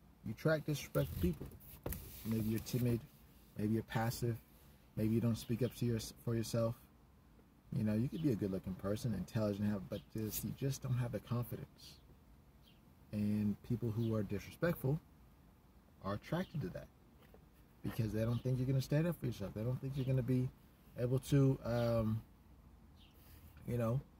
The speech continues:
fight back verbally, of course. They don't think you're gonna leave. They don't think you have a, you know,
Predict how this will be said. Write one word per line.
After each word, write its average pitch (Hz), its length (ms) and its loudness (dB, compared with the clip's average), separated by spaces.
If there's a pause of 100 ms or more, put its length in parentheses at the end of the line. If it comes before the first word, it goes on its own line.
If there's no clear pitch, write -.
(160)
fight 147 200 4 (100)
back - 220 -6 (720)
verbally, 135 340 -2
of - 640 -20
course. 107 320 -2 (1200)
They 104 80 -2
don't 123 160 2
think 143 140 2
you're 139 80 4
gonna 139 160 6
leave. 135 380 2 (580)
They 113 80 -4
don't 135 160 0
think 143 180 0
you 139 100 4
have 131 260 4
a, 117 120 -2 (160)
you 120 140 0
know, 110 240 4